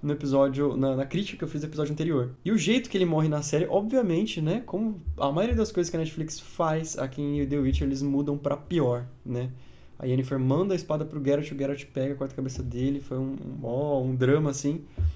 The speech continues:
mas no livro é bem mais legal. A gente sabe que no livro, geralmente, as coisas são bem mais legais, mas aqui, realmente, de fato, nos livros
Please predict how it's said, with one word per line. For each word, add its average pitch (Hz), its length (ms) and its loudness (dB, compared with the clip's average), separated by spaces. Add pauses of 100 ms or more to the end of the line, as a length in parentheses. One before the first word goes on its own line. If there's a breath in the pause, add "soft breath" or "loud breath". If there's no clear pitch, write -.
(100)
mas 147 260 2
no 151 100 0
livro 139 280 0
é 139 60 2
bem 131 160 4
mais 143 160 2
legal. 143 440 -2
A - 80 -2
gente 143 180 -4
sabe 160 180 -2
que 165 120 -4
no 165 100 -2
livro, 151 260 0
geralmente, 143 440 -2
as 139 80 -6
coisas 139 180 -2
são 135 80 -4
bem 135 100 -2
mais 135 140 -2
legais, 127 420 -2 (300 loud breath)
mas 135 180 2
aqui, 143 160 -4
realmente, 151 540 2 (200 loud breath)
de 131 140 -4
fato, 139 340 0
nos 143 240 -2
livros 131 520 0